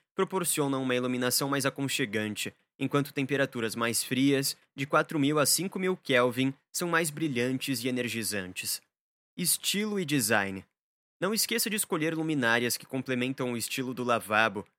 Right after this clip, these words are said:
Há uma variedade de opções, desde clássicas até modernas, que podem adicionar um toque de elegância e modernidade ao ambiente. Manutenção regular. Certifique-se de manter as luminárias limpas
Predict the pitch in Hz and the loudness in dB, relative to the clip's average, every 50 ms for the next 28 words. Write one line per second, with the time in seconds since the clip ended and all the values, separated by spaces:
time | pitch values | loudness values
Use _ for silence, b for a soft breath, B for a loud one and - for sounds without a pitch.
0 | _ _ - 120 127 135 135 127 139 139 139 139 131 113 131 131 139 135 120 123 | _ _ -4 -2 0 0 0 0 0 0 0 0 0 2 2 2 2 0 -2 -6
1 | 120 - - - - - 143 156 160 143 113 104 95 131 139 139 110 123 120 - | -6 -6 -6 -6 -4 0 2 2 2 2 0 0 -2 -2 0 0 -2 -2 -4 -2
2 | - 135 131 139 156 147 - 143 156 147 139 139 - 151 143 135 131 107 92 117 | 0 2 4 4 4 2 0 0 0 0 0 0 0 0 0 0 0 0 2 2
3 | 113 123 123 113 104 98 95 - - - - 120 117 107 127 127 131 127 - - | 4 4 4 2 0 -4 -6 -8 -8 -4 -2 -2 -2 0 -2 -2 -2 -2 -2 0
4 | 143 135 143 151 160 156 147 175 165 165 - 170 143 165 160 156 151 117 107 120 | 2 2 2 2 2 0 0 0 0 0 0 -2 -2 0 0 0 0 0 0 0
5 | 127 139 139 - - 151 139 135 135 135 127 135 135 135 143 139 117 95 117 113 | 2 2 0 0 0 0 0 0 0 0 0 0 0 2 0 0 0 2 2 2
6 | 123 123 123 120 123 123 120 117 117 113 104 101 104 107 - - 104 98 _ _ | 2 2 0 0 -2 -2 -2 -2 -2 -2 -2 -4 -6 -6 -6 -8 -8 -8 _ _
7 | _ _ _ _ _ _ _ _ _ - 160 180 185 175 - 190 180 165 - - | _ _ _ _ _ _ _ _ _ -2 0 0 0 -2 -2 -2 -2 0 0 0
8 | 180 190 196 185 180 180 151 156 143 123 107 98 95 - - _ _ _ _ _ | 0 0 0 0 -2 -2 0 0 0 0 0 -2 -4 -6 -10 _ _ _ _ _
9 | _ _ _ _ _ - - 143 131 127 - - - 156 165 180 - - 120 113 | _ _ _ _ _ -2 0 0 2 0 -2 -4 -2 -2 -2 -2 -4 -6 -6 -4
10 | 117 107 117 113 - 127 123 127 123 117 127 131 135 127 117 107 107 110 131 127 | -4 -4 -4 -2 -2 -2 0 0 0 0 -2 -2 0 0 0 0 0 0 -2 -2
11 | 113 110 113 123 139 151 147 175 156 147 - | -2 -2 -2 0 0 0 0 2 2 2 0